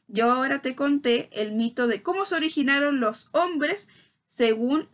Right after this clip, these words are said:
las creencias de los onas o los selknam. Yo quiero saber si a ti se te ocurre, o tú sabes, o has averiguado, o hemos leído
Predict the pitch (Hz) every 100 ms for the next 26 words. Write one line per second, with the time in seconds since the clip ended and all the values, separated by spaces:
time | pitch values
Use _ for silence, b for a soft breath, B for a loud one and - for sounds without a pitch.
0 | _ _ _ 220 226 240 - 233 220 220
1 | 240 277 285 - 208 196 190 - - 294
2 | 294 220 - - 220 233 247 - 294 -
3 | - - _ _ _ _ 226 226 262 277
4 | 277 247 262 262 247 240 247 254 247 247
5 | 262 254 - 220 202 220 - 240 247 240
6 | - - - 190 190 220 226 226 226 247
7 | 247 - 190 185 220 254 254 247 262 339